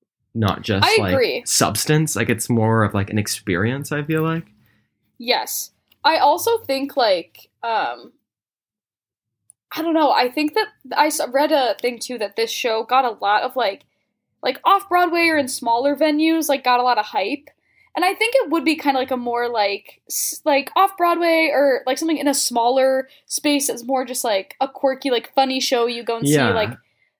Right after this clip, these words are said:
Speaker 2: not, like, on a big Broadway scale.
Speaker 1: Right. It's like a
Speaker 2: Do you know what I
Speaker 1: quirky,
Speaker 2: mean?
Speaker 1: it's a quirky little show.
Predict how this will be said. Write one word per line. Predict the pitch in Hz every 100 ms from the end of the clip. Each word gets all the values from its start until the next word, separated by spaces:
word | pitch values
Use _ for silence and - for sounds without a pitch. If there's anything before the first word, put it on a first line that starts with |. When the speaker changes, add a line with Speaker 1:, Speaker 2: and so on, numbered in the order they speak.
| _ 277
Speaker 2:
not, | 349 403
like, | 403
on | 349
a | 254 -
big | 262 254 214 208
Broadway | 226 220 214 135
scale. | - - - 104
Speaker 1:
Right. | 135 98 -
It's | 156
like | 226 -
a |
Speaker 2:
Do | 381
you |
know | 440
what | -
I | 311
Speaker 1:
quirky, | -
Speaker 2:
mean? | 302 311
Speaker 1:
it's | -
a | 170
quirky | - 156 147
little | 107 101 90 80
show. | 87 60 107